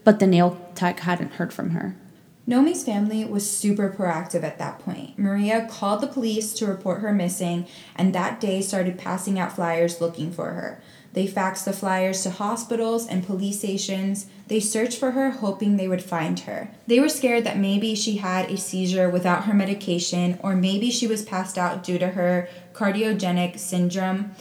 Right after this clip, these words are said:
Speaker 2: which is a heart problem that can cause a person to pass out without warning.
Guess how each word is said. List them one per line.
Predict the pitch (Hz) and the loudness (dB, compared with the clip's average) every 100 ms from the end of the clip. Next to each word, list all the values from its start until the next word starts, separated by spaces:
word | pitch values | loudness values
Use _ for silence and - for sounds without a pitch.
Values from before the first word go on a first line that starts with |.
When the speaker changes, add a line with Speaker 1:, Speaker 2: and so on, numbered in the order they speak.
| - - | -14 -6
Speaker 2:
which | 185 | -2
is | 190 | 0
a | 196 | -2
heart | - 185 190 | 0 -2 -2
problem | - 202 196 208 208 220 214 | -2 -2 -2 0 0 0 -2
that | 190 185 | -2 -2
can | 185 180 175 | -2 -2 -2
cause | - 185 175 175 | -6 -4 -2 0
a | |
person | 180 180 175 185 180 | 0 0 0 -2 -2
to | - | -4
pass | - 175 - | -4 -4 -4
out | 170 160 | -6 -6
without | 180 160 165 | -6 -6 -6
warning. | 185 175 175 214 | -4 -2 0 0